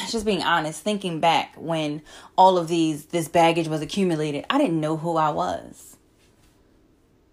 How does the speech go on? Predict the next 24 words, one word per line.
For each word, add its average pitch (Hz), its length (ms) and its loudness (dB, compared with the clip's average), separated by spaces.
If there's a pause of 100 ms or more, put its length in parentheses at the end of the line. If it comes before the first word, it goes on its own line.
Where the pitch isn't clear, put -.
(180)
I 202 40 -6
didn't 220 160 0
know 208 100 2
who 208 80 0
I 185 120 2
was. 175 380 0
I 156 120 2
was 165 240 -2
just 156 380 -6
going 160 240 2
through 170 100 -8
the 160 60 -6
motions 156 760 -8
because 143 720 -4 (520)
that's 143 120 -8
kinda 185 180 2
what 160 120 2
I 147 60 0
had 151 300 0
to 151 100 -6
do 143 420 -4
at 135 140 -10
the 127 80 -16
time. 143 480 -8